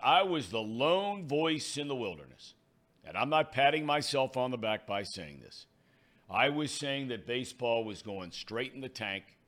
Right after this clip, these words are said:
because of pace of play and analytics. And I'm glad at least one person out there, he being Rob Manfred, who I'm not a big fan of,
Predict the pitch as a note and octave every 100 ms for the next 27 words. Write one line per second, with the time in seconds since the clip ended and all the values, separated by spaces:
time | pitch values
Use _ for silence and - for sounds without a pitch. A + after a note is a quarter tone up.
0 | _ _ _ _ _ _ _ - G2 A2+
1 | F2+ F#2+ A2+ C3+ - - B2 A#2+ A2+ A2+
2 | - - - - - G2 G#2+ G#2+ G#2+ F#2+
3 | - - - - - - E2+ A2 B2+ A#2+
4 | C#3+ D3 C3+ C#3+ - A2+ C3+ C#3+ - F2+
5 | - F2 F2 E2+ F2+ F2+ G2 A#2+ G#2+ B2
6 | A#2 A2+ B2 A#2 A2+ G2+ - G2 G#2 G#2+
7 | A2+ C#3+ F3 G3 - G3+ G3+ -